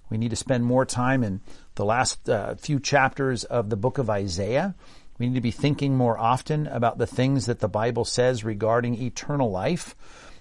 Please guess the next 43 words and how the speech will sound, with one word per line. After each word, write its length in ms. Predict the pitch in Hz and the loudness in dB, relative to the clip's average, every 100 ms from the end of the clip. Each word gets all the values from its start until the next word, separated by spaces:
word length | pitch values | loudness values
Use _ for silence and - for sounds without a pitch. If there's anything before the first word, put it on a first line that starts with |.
| - | -4
And 160 | 113 | -2
if 140 | 110 - | -2 -4
you 80 | 107 | -4
glean 480 | 110 117 143 156 | 0 4 4 4
through 400 | 151 - 143 139 | 0 2 2 4
the 100 | 131 | 2
New 140 | 127 131 | 2 0
Testament 580 | - 135 - 156 180 202 - - | 2 0 0 -2 -4 -6 -14 -8
and 120 | 107 | -4
you 100 | 107 | -4
think 340 | 104 - 147 143 | -4 -2 0 2
about 280 | 131 123 127 | 2 2 0
the 80 | |
things 340 | 120 135 131 107 | -4 0 0 0
that 100 | 113 | -4
Jesus 460 | 95 117 139 127 | -2 -2 -2 -2
said 320 | - 131 135 135 | -2 2 2 2
about 220 | 107 - | 0 -2
this 160 | 110 | -6
coming 340 | - 131 127 110 | -2 -2 0 -2
kingdom 360 | - 139 160 | 0 0 2
when 120 | 139 104 | 0 -2
he 80 | |
comes 440 | 98 - 131 131 107 | -6 0 0 2 -2
in 280 | - 104 95 | -6 -6 -6
power, 600 | - 127 139 147 151 151 - - - | -2 2 4 4 4 0 -10 -16 -4
in 180 | 104 | -4
glory, 680 | 85 92 110 143 143 156 175 - - - | -2 0 6 8 8 6 2 -4 -16 -4
with 120 | 110 | -2
his 200 | 107 90 | 0 0
angels 500 | 104 143 151 147 151 | 2 2 2 2 0
and 160 | 110 92 | -2 -4
sits 260 | - 147 - | -2 -2 0
on 120 | 127 | -2
his 100 | 104 | -2
glorious 420 | 127 127 127 110 | -2 -2 -2 -4
throne, 320 | - 120 127 | -2 0 0
these 160 | 139 170 | 0 -2
are 40 | |
the 80 | 190 | -4
kinds 300 | - 143 120 | -2 -2 0
of 60 | - | -2
passages 600 | 165 170 - 104 101 | -2 -2 -2 -4 -4